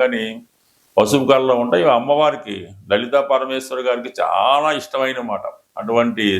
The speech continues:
శంపంగి పూల మాల లలితా పరమేశ్వరి ఫోటోకి కానీ అమ్మవారి దేవాలయంలో అమ్మవారికి అలంకరించడం వల్ల కూడా ఎంత చికాకైన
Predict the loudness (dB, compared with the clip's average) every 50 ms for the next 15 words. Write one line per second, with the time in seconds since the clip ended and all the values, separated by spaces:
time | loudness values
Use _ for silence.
0 | 0 0 0 0 0 2 0 0 0 0 -4 -6 -6 -2 0 0 2 2 0 0
1 | 2 2 2 2 2 2 0 -2 -2 -6 -12 -20 _ _ _ _ _ _ _ _
2 | _ _ _ 0 2 2 2 2 2 2 2 2 4 0 0 0 -2 -2 -4 -6
3 | -6 -6 -6 -6 -2 -2 -2 0 2 0 0 0 -2 -4 -4 -4 -6 -10 -12 -12
4 | -14 _ _ _ -4 -2 -2 0 2 2 2 2 2 0 -2 0 0 2 2 2
5 | 0 0 0 -2 -4 -4 -4 -2 -2 -2 -2 -4 -8 -12 _ _ _ _ _ _
6 | _ _ _ _ _ _ 0 2 4 4 4 4 2 2 0 -2 0 0 0 0
7 | -2 -4 -4 -4 -4 -4 -4 -4 -4 -4 -2 -2 -2 -2 -2 -4 -4 -4 -2 0
8 | 0 0 0 0 -2 -6 -10 -18 _ _ _ _ _ _ _ _ _ 0 0 0
9 | 0 -2 -4 -6 -8 0 2 2 4 4 2 0 -2 -4 -8 -12 -16 _ _ _
10 | -2 -2 0 2 2 2 2 2 2 0 0 0 -2